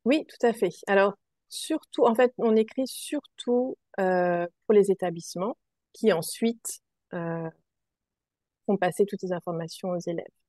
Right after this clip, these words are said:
Euh, on a quelques communications qu'on rédige pour les établissements et c'est aux établissements de les, ensuite de les redistribuer aux élèves, donc des, des posters,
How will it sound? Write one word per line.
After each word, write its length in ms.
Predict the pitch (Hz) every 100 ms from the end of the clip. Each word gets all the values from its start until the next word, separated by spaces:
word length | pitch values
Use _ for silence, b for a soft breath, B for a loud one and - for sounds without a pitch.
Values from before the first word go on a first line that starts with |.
| _ _ _ _ _ _ 185
Euh, 340 | 170 165 156 156 _ _ _ _ _
on 160 | 170 165
a 100 | 208
quelques 760 | 202 180 - 190 180 170 170 165 _ _
communications 1120 | - 202 196 190 185 - - 202 196 196 196 196 _ _ _ _ _ _ _ _ _ _ _ _ _
qu'on 140 | -
rédige 640 | 208 226 226 214 240 226 - _
pour 120 | -
les 160 | 254 240
établissements 840 | 233 220 208 - - 220 220 233 _ _ _ _
et 120 | - 190
c'est 360 | - 208 202
aux 40 | 202
établissements 680 | 196 196 180 185 - 208
de 180 | 202 185
les, 560 | 202 190 202 196 190 180 -
ensuite 400 | - - 226 196
de 100 | 180
les 640 | 180 175 175 170 160 160 - _ _ _
redistribuer 720 | - 214 214 220 233 190 220 220
aux 80 |
élèves, 480 | 180 175 170 202 285 - -
donc 180 | 175
des, 140 | 170 170
des 100 | 180
posters, 720 | - 185 - 180 180 180 185